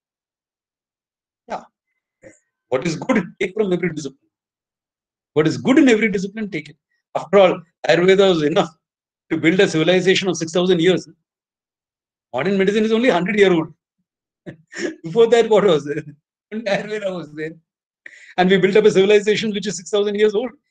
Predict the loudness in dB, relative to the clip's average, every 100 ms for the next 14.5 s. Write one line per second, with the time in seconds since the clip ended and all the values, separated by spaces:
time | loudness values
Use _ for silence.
0 | _ -4 -4 -2 -4 -4 -8 0 2 2
1 | -2 -8 -14 _ _ -20 -20 _ -20 -20
2 | _ _ _ -2 0 4 6 4 -2 -12
3 | -8 -6 -6 -6 -8 -8 -12 -16 _ _
4 | _ _ -4 0 0 0 -2 -6 -10 -8
5 | -4 -4 -4 -8 -16 _ _ -4 0 2
6 | 2 2 2 0 2 2 4 4 2 0
7 | _ _ -4 0 2 2 2 0 0 -2
8 | -2 -2 0 2 0 -2 -8 -10 _ _
9 | _ _ _ _ 0 2 2 0 -2 -6
10 | -12 -16 _ _ _ _ _ _ _ _
11 | _ _ _ _ _ _ _ 0 2 2
12 | -2 -10 -14 _ _ _ _ _ _ _
13 | -4 2 2 2 2 2 2 2 0 0
14 | -4 -4 -6 -12